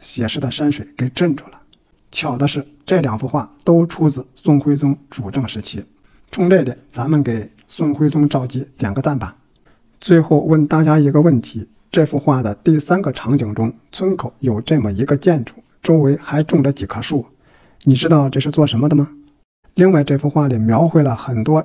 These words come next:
居民和村庄，但是有一个生活必须的场景没有画，你知道这个大 bug 是什么吗？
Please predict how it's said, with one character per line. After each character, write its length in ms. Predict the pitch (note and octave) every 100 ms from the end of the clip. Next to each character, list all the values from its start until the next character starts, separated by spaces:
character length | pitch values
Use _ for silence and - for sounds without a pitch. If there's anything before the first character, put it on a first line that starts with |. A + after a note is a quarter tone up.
| -
居 180 | - E3+
民 180 | C#3+ C#3
和 120 | A#2+
村 200 | - D3
庄， 220 | D3 D3+ D3 _ _ _ _ _
但 220 | F#3+ D#3
是 220 | - B2 -
有 240 | C#3 A#2
一 120 | A#2+ E3
个 220 | C#3 -
生 340 | - - E3+ E3
活 160 | C#3+
必 220 | D3 E3 D#3
须 160 | -
的 120 | D3
场 320 | B2 - D3 F#3+
景 180 | - C3+
没 100 | A#2+
有 100 | G2+
画， 280 | - - _ _ _ _
你 120 | A#2+
知 120 | A#2+ D3+
道 200 | C#3 F#3
这 160 | C#3+
个 140 | C#3 B2+
大 240 | - C#3
bug 260 | D3+ A#2 G#2
是 120 | A#2+
什 140 | A2+ G2
么 100 |
吗？ 140 | C#3+